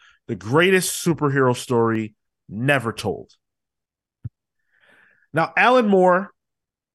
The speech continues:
talks a lot about his philosophy on superheroes, what he thinks a good crossover is,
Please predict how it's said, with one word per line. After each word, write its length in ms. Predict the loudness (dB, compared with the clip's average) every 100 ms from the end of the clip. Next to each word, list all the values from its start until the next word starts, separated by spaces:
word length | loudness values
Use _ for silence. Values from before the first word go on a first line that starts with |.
| _ _ -8
talks 400 | 2 2 2 -2 0
a 120 | 2
lot 520 | 2 4 4 2 -2 _ _ _ _ _ _ _ _ _ -4
about 540 | -2 2 2 2 0 -6 _ _ _ _ _ _ _ _ _ _
his 280 | -2 0 0
philosophy 720 | 0 4 4 4 0 -4 0
on 140 | 0 0
superheroes, 840 | -2 -4 -4 -2 -2 -2 -6 -12 -20 _ _ _ _ _ _ _ _ _ _ -2
what 200 | 0 2
he 100 | 0
thinks 460 | 0 -4 -4 -10 -10 -4
a 120 | -2
good 200 | 0 -2
crossover 600 | 0 0 0 -4 -2 -6
is, 500 | -6 -8 -8 -12 -16